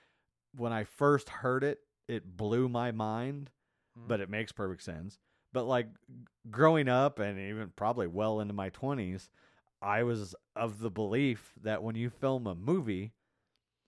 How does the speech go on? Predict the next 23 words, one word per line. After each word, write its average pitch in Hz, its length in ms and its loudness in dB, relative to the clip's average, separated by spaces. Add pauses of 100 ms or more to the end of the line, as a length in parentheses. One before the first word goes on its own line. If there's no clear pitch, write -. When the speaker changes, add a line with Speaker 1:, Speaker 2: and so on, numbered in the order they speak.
(100)
Speaker 1:
you 98 280 -2
film 147 400 4
it, 147 220 4
it, 113 160 -6 (540)
you 113 160 -2
film 113 420 0
the 151 140 8
movie. 160 560 2 (160)
Speaker 2:
No. 147 400 2 (340)
Speaker 1:
Oh, 202 180 2
I 220 140 4
know 254 240 6
now, 170 320 10
Speaker 2:
Yeah. 156 120 8
Speaker 1:
dumbass, 127 520 4
but 143 260 4
I'm 156 120 2
just - 180 6
saying, 180 380 4
Speaker 2:
<laughs> 123 40 -12
Speaker 1:
like, 156 200 4
growing 220 340 4
up, 226 220 4